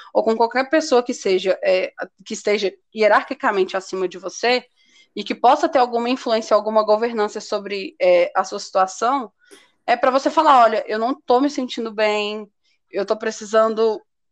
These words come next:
dar um tempo, então tô precisando ser remanejada, às vezes, na escala, eu tô precisando pegar menos pacientes." Então, eu acho que, assim, quando a gente instala,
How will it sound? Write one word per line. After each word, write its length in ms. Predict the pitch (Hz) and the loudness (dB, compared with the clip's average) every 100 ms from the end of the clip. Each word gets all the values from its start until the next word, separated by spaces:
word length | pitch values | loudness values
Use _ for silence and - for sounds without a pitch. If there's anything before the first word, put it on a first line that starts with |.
| _ _ | _ _
dar 200 | 208 226 | 0 2
um 80 | 233 | 2
tempo, 340 | 247 226 214 214 | 0 -2 -2 -2
então 200 | 220 220 | -2 -2
tô 100 | 226 | -2
precisando 520 | 226 226 214 226 233 | -2 -4 0 2 2
ser 360 | - 240 220 208 | 0 4 4 2
remanejada, 760 | 226 233 233 240 240 226 214 | 0 2 2 2 2 2 0
às 60 | 208 | -4
vezes, 180 | 196 190 | -4 -4
na 100 | 196 | -6
escala, 340 | - 202 190 | -2 0 2
eu 40 | 196 | 0
tô 100 | 214 | -6
precisando 360 | 208 220 233 | -6 -6 -4
pegar 420 | - 240 220 226 262 | -4 0 2 4 2
menos 340 | 240 214 208 | -2 -6 -8
pacientes." 1040 | - 202 - 214 196 185 185 - 190 - _ _ - - _ _ _ _ _ | -8 -8 -10 -6 -4 -6 -8 -14 -16 -18 _ _ -20 -20 _ _ _ _ _
Então, 340 | 262 254 254 | 0 4 4
eu 120 | 277 233 | 4 4
acho 220 | 240 - | 2 0
que, 80 | 269 | -2
assim, 400 | 285 208 185 160 | -2 -4 -6 -2
quando 220 | 233 220 | 0 2
a 80 | 233 | 2
gente 340 | 254 285 - | 0 0 4
instala, 600 | 339 339 - 208 196 190 | 4 4 2 4 4 0